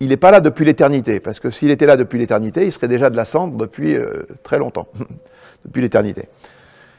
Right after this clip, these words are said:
Et donc, il se trouve que dans, dans les étoiles, dans le soleil, c'est exactement pareil. C'est pas des bûches qui brûlent, mais c'est de l'hydrogène. C'est exactement pareil. C'est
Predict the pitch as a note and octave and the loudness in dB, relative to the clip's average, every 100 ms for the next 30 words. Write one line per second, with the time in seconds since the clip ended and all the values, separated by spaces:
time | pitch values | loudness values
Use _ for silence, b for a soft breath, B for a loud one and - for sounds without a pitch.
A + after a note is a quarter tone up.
0 | b b _ _ _ _ D#3 D#3 F3 - | b b _ _ _ _ 2 4 4 -2
1 | - _ _ _ F3 - _ C3 - F3+ | -18 _ _ _ -16 -16 _ -8 0 0
2 | E3+ C3 A2+ A2 G#2 F2 - _ _ A#2 | 2 0 0 -2 -4 -8 -14 _ _ -2
3 | A#2+ A#2+ C3+ C#3 F#3+ C#3 A2+ - B2+ F3+ | 0 -2 -2 2 2 2 -2 0 2 2
4 | - A2 D3 D3+ D3 C#3+ A#2+ G#2+ - D3+ | -2 -4 -4 -2 -2 0 0 -4 -6 2
5 | D#3 B2+ A#2 F#3+ - - A#2+ A2+ F#3+ F3 | 2 2 -2 -4 -4 -10 -6 0 0 -2
6 | A#2+ A2+ A#2+ C#3+ C3+ A#2+ G#2 D#2 _ _ | -6 -4 0 2 2 0 -4 -10 _ _
7 | A#2+ A2+ A2+ - C3+ C3 G#2+ F2+ - b | -10 -4 -2 -2 -4 -4 -4 -6 -10 b
8 | b b b b b b _ - B2+ A#2 | b b b b b b _ -4 0 0
9 | G#2 | -2